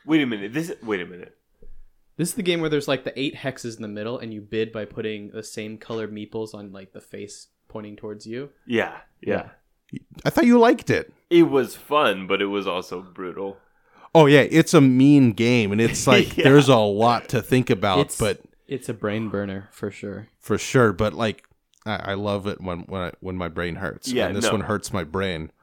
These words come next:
Speaker 1: It, it, it hurts good.
Speaker 3: I think it's just so unique. When you set up to play the game, you think it's gonna do something, and then it just does something different. Like,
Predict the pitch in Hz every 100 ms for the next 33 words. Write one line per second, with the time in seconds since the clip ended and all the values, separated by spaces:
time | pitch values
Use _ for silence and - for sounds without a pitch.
0 | - 117 - 107 - _ - 104 110 98
1 | - 104 95 - _ _ _ _ _ -
2 | - 170 202 - 175 - 160 123 107 92
3 | 113 117 - - 131 147 120 - - -
4 | 180 185 - - 147 139 123 113 110 107
5 | 110 - 143 143 160 - 139 123 107 117
6 | - 147 151 165 113 117 120 110 113 -
7 | - 120 - 131 113 120 107 92 _ _
8 | _ 123 113 104 - - 208 -